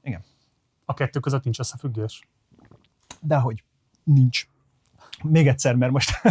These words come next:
Speaker 1: <laughs> kivágjuk a, félrenyeltem majdnem. Dehogy nincs. Tehát abszolút, abszolút van összefüggés nyilván. De, de azért nem csak a cölibátuson múlik.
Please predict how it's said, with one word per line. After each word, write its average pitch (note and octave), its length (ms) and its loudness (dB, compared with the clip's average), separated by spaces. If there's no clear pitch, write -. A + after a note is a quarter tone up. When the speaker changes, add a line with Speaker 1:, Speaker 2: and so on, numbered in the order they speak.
Speaker 1:
<laughs> - 400 -2
kivágjuk C3 580 2
a, C3 120 -2
félrenyeltem A#2 600 0
majdnem. G#2+ 300 -2
Dehogy B2+ 340 4
nincs. G2 320 -6
Tehát A2+ 220 -8
abszolút, C3+ 480 0
abszolút A#2+ 400 -6
van G#2+ 180 -6
összefüggés G2 640 -16
nyilván. A2 440 -8
De, B2+ 500 0
de C3 120 -6
azért B2 200 -2
nem C3 100 2
csak C3 180 -6
a - 40 -8
cölibátuson A2 680 -12
múlik. F#2 360 -18